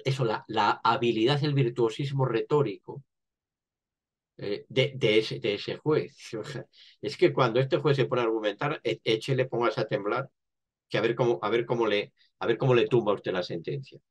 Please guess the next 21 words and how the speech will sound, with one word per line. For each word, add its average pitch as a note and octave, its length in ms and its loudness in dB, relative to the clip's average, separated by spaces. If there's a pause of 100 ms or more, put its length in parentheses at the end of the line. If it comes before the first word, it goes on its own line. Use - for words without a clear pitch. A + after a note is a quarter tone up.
(240)
Bueno, C#3+ 220 2
esa C#3+ 180 2
es D3+ 60 -2
una D#3 160 0
cuestión. C#3 480 -4 (880)
¿Cuánto C#3+ 320 4
de D3 100 10
bien C#3 140 6
argumentada C3 500 2
está B2 140 -4
una B2+ 140 -2
sentencia C3+ 440 -4
en A2 180 -6
ese A2 200 -4
sentido? - 480 -12 (360)
Pero A#2+ 180 6
una F#3 160 4
cuestión F3 260 0
diferente D3 640 0
es, - 340 -2 (880)
oiga, A2 240 -6